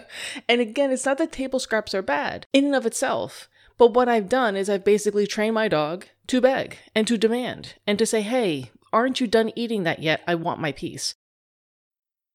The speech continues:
So what I wanted to talk about in this podcast is, first of all, to show that this happens to trainers too. You know, it's not as though we live on some magical island and everything we do is perfect. It's not true.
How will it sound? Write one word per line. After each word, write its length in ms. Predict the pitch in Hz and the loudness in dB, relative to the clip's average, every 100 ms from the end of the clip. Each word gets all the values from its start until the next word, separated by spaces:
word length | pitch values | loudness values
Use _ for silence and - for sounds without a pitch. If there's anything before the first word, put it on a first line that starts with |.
| _ _ _ - | _ _ _ -2
So 120 | 247 | 2
what 160 | 240 | 4
I 60 | 247 | 4
wanted 320 | 247 262 320 | 2 -2 -2
to 80 | 330 | -2
talk 180 | 269 247 | 0 0
about 240 | 226 214 | 0 -2
in 60 | 180 | -2
this 140 | 170 | -6
podcast 640 | - 185 180 147 131 131 - | 0 0 0 -4 -8 -8 -6
is, 180 | 165 165 | -4 -2
first 280 | 262 285 254 | 0 0 0
of 60 | |
all, 120 | 208 | -2
to 100 | 190 | 0
show 280 | 165 165 151 | -2 -2 -2
that 260 | 151 - - | -4 -6 -4
this 160 | 196 | -2
happens 320 | - 180 175 - | 0 -2 -2 -6
to 120 | 160 | -8
trainers 500 | - - 160 139 135 | -6 -4 -2 -4 -6
too. 140 | - - - - | -8 -10 -14 -14
You 100 | - | -6
know, 80 | 165 | -2
it's 220 | - - 202 | -2 -4 -2
not 220 | 196 196 | 0 2
as 160 | 170 | 0
though 300 | 139 156 156 | 0 -2 -2
we 300 | 147 143 165 | -4 0 0
live 240 | 160 160 147 | 2 0 0
on 240 | 151 147 | -2 -4
some 340 | 143 156 147 147 | -4 -4 -6 -2
magical 440 | 160 151 - 143 | -2 -2 -6 -8
island 480 | - 151 147 143 139 | -4 -4 -4 -4 -4
and 140 | 147 - | -6 -2
everything 360 | 156 160 156 | -2 -2 -4
we 120 | 151 | -6
do 160 | 139 139 | -6 -6
is 100 | 131 | -8
perfect. 380 | - 139 143 - | -8 -8 -8 -10
It's 180 | 131 - | -10 -10
not 180 | 139 | -10
true. 340 | - 147 131 | -6 -6 -6